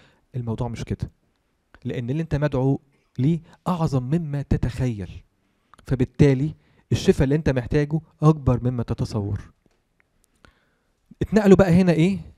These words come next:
للتذمر. "كان اليهود يتذمرون عليه لأنه قال: 'أنا هو الخبز الح-، الذي نزل من السماء.' وقالوا: 'أليس هذا هو يوسف ابن ي-، اب-، يسوع ابن يوسف الذي نحن عارفون بأبيه وأمه؟ فكيف يقول هذا إني نزلت من السماء؟'"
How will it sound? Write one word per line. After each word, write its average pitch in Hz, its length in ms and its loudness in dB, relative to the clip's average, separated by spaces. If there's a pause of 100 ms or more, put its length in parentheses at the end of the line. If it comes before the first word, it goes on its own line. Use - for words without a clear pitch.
(260)
للتذمر. 117 520 2
"كان 160 180 4
اليهود 143 300 6
يتذمرون 131 640 4
عليه 147 580 0
لأنه 131 340 2
قال: 156 280 4
'أنا 135 180 2
هو 127 120 2
الخبز 131 300 -4
الح-، 123 160 -6
الذي 127 220 -4
نزل 127 280 0
من 113 100 -4
السماء.' 135 420 0 (340)
وقالوا: 135 400 2
'أليس 135 240 -2
هذا 131 300 0
هو 113 160 2
يوسف 143 320 2
ابن 117 180 -4
ي-، 113 120 0
اب-، 113 220 -4 (440)
يسوع 127 300 2
ابن 120 140 -2
يوسف 147 440 0 (300)
الذي 120 260 2
نحن 139 220 -2
عارفون 120 540 0
بأبيه 127 460 0
وأمه؟ 143 480 -2 (280)
فكيف 139 320 0
يقول 123 280 -2
هذا 123 400 0
إني 127 160 -6
نزلت 113 420 -4
من 110 60 -4
السماء؟'" 104 380 -8